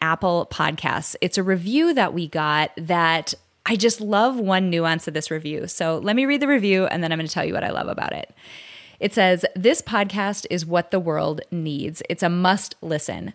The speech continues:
Society still focuses on mental health predominantly from a deficit or illness perspective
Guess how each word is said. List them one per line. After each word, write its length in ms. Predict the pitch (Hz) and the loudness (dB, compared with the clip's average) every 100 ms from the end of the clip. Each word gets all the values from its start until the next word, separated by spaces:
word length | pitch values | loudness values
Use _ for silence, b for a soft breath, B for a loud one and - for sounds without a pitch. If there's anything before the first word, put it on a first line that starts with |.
| - | -6
Society 580 | - 190 214 220 247 254 | -2 2 4 4 4 2
still 300 | - 180 165 | 2 0 2
focuses 560 | - 226 - 233 226 | 2 2 2 2 2
on 180 | - 180 | 0 0
mental 240 | 165 - | 0 0
health 300 | 170 226 226 | -2 -2 -2
predominantly 720 | - 233 220 247 269 277 262 | -4 -2 2 4 2 0 -2
from 200 | 269 226 | -2 -2
a 80 | 185 | -2
deficit 640 | 156 165 175 240 233 262 262 | -2 0 0 0 -2 -2 0
or 160 | 220 220 | -2 -2
illness 340 | - 180 170 | -2 -2 -4
perspective 720 | - 175 165 165 165 170 170 | -6 -6 -2 -2 0 -2 -2